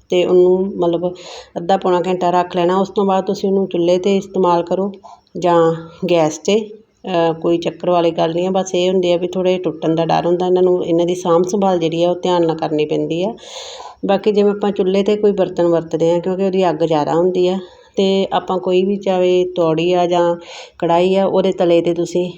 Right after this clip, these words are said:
ਮਿੱਟੀ ਦਾ ਲੇਪ ਕਰ ਸਕਦੇ ਜੇ, ਥੋੜ੍ਹਾ ਭਾਰਾ ਜਿਹਾ ਮਿੱਟੀ ਦਾ ਲੇਪ ਕਰ ਲਓ ਤਾਂ ਕਿ ਇੱਕ ਤਾਂ ਆਪਣੀ ਸਬਜ਼ੀ ਸੁਬਜ਼ੀ ਨਾ ਸੜੇ,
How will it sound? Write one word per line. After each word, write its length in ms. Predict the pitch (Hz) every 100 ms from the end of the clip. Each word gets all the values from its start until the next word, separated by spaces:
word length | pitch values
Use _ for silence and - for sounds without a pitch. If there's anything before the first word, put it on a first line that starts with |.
| - -
ਮਿੱਟੀ 340 | 190 175 - 202
ਦਾ 100 | 196
ਲੇਪ 260 | 185 160
ਕਰ 160 | 165 156
ਸਕਦੇ 380 | - 160 165 175
ਜੇ, 120 | 180
ਥੋੜ੍ਹਾ 220 | 180 175
ਭਾਰਾ 320 | 175 180 170
ਜਿਹਾ 140 | 156 165
ਮਿੱਟੀ 260 | 165 175
ਦਾ 120 | 185
ਲੇਪ 220 | 180 170 -
ਕਰ 180 | 160
ਲਓ 140 | 160 180
ਤਾਂ 220 | 180 175
ਕਿ 240 | 175 185
ਇੱਕ 180 | 180 180
ਤਾਂ 100 | 170
ਆਪਣੀ 220 | 170 175
ਸਬਜ਼ੀ 300 | 170 170 156
ਸੁਬਜ਼ੀ 360 | 156 170 160 180
ਨਾ 140 | 190
ਸੜੇ, 280 | 190 180 196